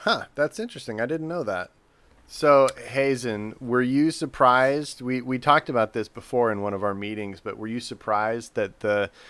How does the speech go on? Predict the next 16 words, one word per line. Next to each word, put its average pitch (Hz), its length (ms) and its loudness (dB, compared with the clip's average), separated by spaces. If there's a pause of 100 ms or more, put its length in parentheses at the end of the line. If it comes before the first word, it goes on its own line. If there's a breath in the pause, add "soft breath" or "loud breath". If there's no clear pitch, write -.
(260 loud breath)
the 101 320 2
Gravedigger 107 640 -2
crew 117 400 -2 (100)
was, 98 640 -4
uh, 95 320 -4
using 104 340 -6
their 104 120 -2
shovels 113 600 0
to 107 120 -10
create 107 380 -4
sparks - 500 0
on 107 120 -6
the 104 60 -8
newly 110 360 -4
bricked 113 340 -4
road? 113 460 0